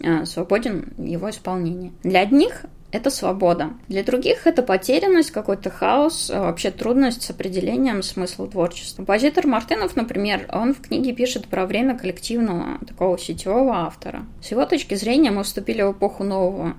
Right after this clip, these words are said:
средневековья, когда понятие авторства очень сильно размывается. И он видит интернет как набор авторских высказываний, но при этом эти высказывания не претендуют на какой-то гигантский масштаб, из них просто складывается вот какой-то такой коллективный, коллективный автор.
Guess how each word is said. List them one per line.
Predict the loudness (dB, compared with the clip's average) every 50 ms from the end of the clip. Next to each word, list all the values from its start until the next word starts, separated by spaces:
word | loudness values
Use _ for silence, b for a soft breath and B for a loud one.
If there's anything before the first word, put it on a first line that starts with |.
| -10
средневековья, | -8 -6 -6 -4 -2 -2 -2 0 -2 -2 -4 -2 0 0 0 0 -2 -2 -4 -4 -8 -12 -12
когда | -8 -6 -4 -2 0 0 2 2 0
понятие | 0 0 -2 -2 -2 -2 -2 0 0 0
авторства | 0 0 -2 -4 -4 -6 -8 -8 -4
очень | -4 -4 -4 -4 -6 -6
сильно | -6 -6 -6 -4 -4 -4 -4
размывается. | -4 -4 -4 -4 -4 -2 -2 -2 -4 -4 -6 -8 -10 -12 -12 -12 -14 -14 -10
И | -6 -4 -4 -2 -2 -2 0 0 -2 -2 -4 -6 -4 0
он | 2 4 4
видит | 4 4 2 0 -2 -2 -2
интернет | 0 0 0 0 2 0 0 -2 -2 -4
как | -6 -4 -2 -2
набор | -2 0 2 2 0 0
авторских | -2 -4 -6 -6 -8 -8 -6 -8 -8 -6
высказываний, | -6 -6 -4 -2 0 0 0 0 -2 -4 -4 -4 -4 -4 -4 -4
но | -4 -4 -4 -4
при | -4 -2 0 0
этом | 0 0 0 0 -2 -2 -4 -8 -10
эти | -8 -4 -4
высказывания | -2 -2 -2 0 2 2 4 4 4 4 4 4 2
не | 0 -2
претендуют | -2 -4 -4 -4 -2 -4 -2 0 2 4 4 4 4 2
на | -2 -6
какой-то | -4 -4 -4 -4 -6 -4 -4
гигантский | -6 -6 -4 -4 -2 -2 -2 -4 -6 -4 -4
масштаб, | -4 -4 -4 -4 -2 0 2 2 2 0
из | -4 -4 -4
них | -4 -4 -2
просто | -2 -4 -4 -4 -6
складывается | -8 -4 0 2 2 2 2 2 0 0 -2 -4 -8 -10
вот | -10 -12 -12 -12
какой-то | -12 -8 -4 -2 -2 -2 -2
такой | -4 -4 -4 -4 -4 -4
коллективный, | -6 -8 -8 -8 -8 -6 -6 -4 -4 -4 -4 -4 -4 -6 -8 -8 -10
коллективный | -12 -12 -10 -10 -10 -8 -8 -6 -4 -4 -4 -4
автор. | -4 -6 -8 -10 -12 -16 -16